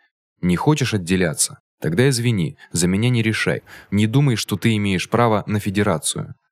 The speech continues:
Смотрите том семнадцатый, страница девяносто. Характерно, что в резолюции по национальному вопросу, принятой апрельской конференцией партии в одна тысяча девятьсот семнадцатом году,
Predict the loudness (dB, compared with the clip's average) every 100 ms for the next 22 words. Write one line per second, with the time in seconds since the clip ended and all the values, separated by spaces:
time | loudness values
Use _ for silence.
0 | _ _ -4 0 2 0 0 2 2 0
1 | -2 0 0 -2 -2 -2 0 0 0 -2
2 | -2 -2 -2 -2 -6 -12 -16 _ _ _
3 | _ _ 0 0 0 0 0 0 -4 0
4 | 0 2 2 0 -2 -2 0 0 0 0
5 | 0 0 -2 0 0 0 0 -2 -2 -4
6 | -2 0 0 0 0 -2 0 0 -2 -6
7 | -4 -4 -2 -2 -2 -2 -4 0 -2 -2
8 | -6 -2 -2 -2 -4 -2 -4 -2 -2 -2
9 | -2 -4 -2 -4 -4 -4 -2 0 0